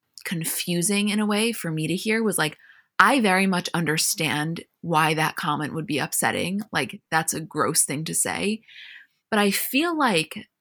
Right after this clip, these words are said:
our understanding of their relationship, I wasn't surprised that he would say that in a way.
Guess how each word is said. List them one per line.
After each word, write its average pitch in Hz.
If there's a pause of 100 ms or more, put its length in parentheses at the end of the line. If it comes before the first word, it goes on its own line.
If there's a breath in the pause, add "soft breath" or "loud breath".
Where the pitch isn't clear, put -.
(400)
our 254
understanding 214
of 160
their 160
relationship, 160 (260 soft breath)
I 226
wasn't 302
surprised 214
that 175
he 175
would 165
say 214
that 175
in -
a 65
way. -